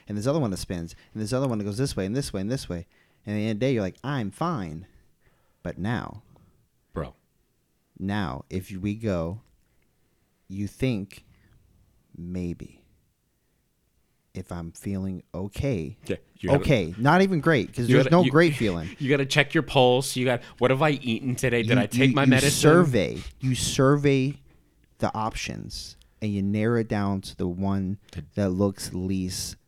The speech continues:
Speaker 1: dreadful.
Speaker 2: Least likely to kill you.
Speaker 1: Like, I think I could handle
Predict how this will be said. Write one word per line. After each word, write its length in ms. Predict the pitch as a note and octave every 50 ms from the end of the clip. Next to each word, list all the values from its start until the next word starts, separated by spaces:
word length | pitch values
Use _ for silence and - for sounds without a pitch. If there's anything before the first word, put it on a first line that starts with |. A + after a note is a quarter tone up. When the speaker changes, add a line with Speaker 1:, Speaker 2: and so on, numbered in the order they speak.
| _ - A2
Speaker 1:
dreadful. 580 | G#2 G2+ F#2+ F2 E2+ - - - D#2 F2 - -
Speaker 2:
Least 480 | B2+ A#2+ A#2 A2+ A2+ A2 A#2+ - - F#2+
likely 360 | F#2 F#2+ F#2+ - G2+ G2+ F#2+
to 80 | F2
kill 260 | E2 - - F2+ D2+ D2+
you. 60 | G#2
Speaker 1:
Like, 420 | G#2 G2 F#2 F2+ F2+ - - - - - _ _ _ _ _ _ _
I 80 | - G2
think 380 | F#2+ - - - G#2+ G2+ F#2+ -
I 60 | G2 F#2+
could 160 | - G2 F2
handle 500 | - - G2 F#2+ F#2 F2+ F2 E2+ D#2+ -